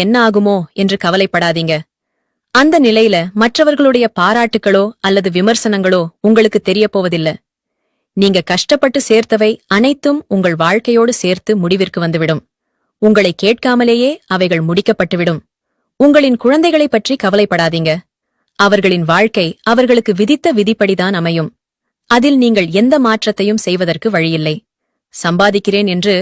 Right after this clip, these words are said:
பணத்தை தேடி அலையாதீங்க. பணம் ஆரோக்கியத்தை மீட்டுத் தராது.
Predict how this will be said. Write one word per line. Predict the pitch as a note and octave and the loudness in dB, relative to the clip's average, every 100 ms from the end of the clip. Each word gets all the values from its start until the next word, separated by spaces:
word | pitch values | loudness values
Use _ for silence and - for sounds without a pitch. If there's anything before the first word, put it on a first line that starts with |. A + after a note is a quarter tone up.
| A3 | -4
பணத்தை | - A#3 D4 D4 | -4 -2 0 -2
தேடி | - A3+ A#3 | 0 0 0
அலையாதீங்க. | F#3 F3+ E3+ E3 E3 D#3+ - _ _ _ _ _ | 0 -2 -2 -2 -2 -4 -10 _ _ _ _ _
பணம் | - F3+ A#3 | -4 0 2
ஆரோக்கியத்தை | G3+ G#3 A3 A3 G#3 G3+ | 2 2 0 -2 -2 0
மீட்டுத் | G3+ G#3 G#3 | 0 -2 -4
தராது. | F3 E3+ E3+ | -2 -2 -2